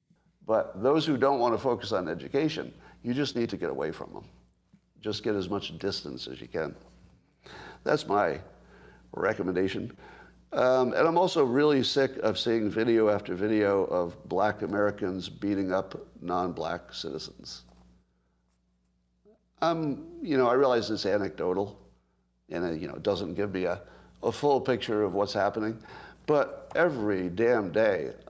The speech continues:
I look on social media and there's some black person beating the shit out of some white person. I'm kind of over it.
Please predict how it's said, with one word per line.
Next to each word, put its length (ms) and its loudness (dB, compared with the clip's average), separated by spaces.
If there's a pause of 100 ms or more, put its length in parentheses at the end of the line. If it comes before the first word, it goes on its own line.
I 140 0
look 300 0
on 260 0
social 400 -4
media 520 -4
and 120 -6
there's 200 -4
some 320 -2
black 360 0
person 440 -4
beating 420 -2
the 80 -8 (100)
shit 260 -2
out 160 0
of 140 -8
some 200 -6
white 260 -6
person. 360 -12 (640)
I'm 160 -8
kind 280 0
of 140 -2
over 260 0
it. 180 -12